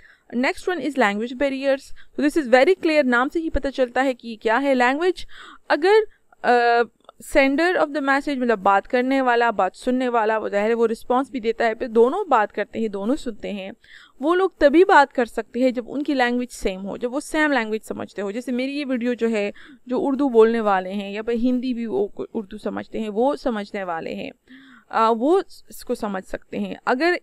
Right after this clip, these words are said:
वो नहीं समझते हैं उर्दू या हिंदी तो बाकी लोग जो हैं वो इसको नहीं पिक कर सकते हैं, वो मेरी बात को नहीं समझ सकते हैं। तो लैंग्वेज बैरियर सिर्फ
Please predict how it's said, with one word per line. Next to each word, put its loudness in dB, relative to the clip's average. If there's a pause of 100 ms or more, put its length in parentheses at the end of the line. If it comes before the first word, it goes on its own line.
वो -2
नहीं 2
समझते -4
हैं 0
उर्दू -6
या 0
हिंदी -8 (360)
तो 0
बाकी 4
लोग 0
जो -2
हैं -4
वो -4
इसको -8
नहीं 0
पिक -6
कर 0
सकते -10
हैं, -8
वो -2
मेरी -4
बात 0
को -4
नहीं -2
समझ -2
सकते -12
हैं। -10 (480)
तो 2
लैंग्वेज 4
बैरियर 2 (160)
सिर्फ -2